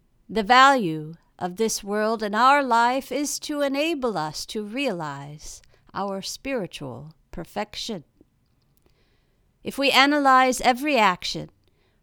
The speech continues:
we will realize that its motive force is to find peace.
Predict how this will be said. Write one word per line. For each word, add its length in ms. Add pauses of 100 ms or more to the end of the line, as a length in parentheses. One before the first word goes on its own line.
we 220
will 240
realize 640
that 180
its 240
motive 420
force 680 (340)
is 200
to 120
find 640
peace. 640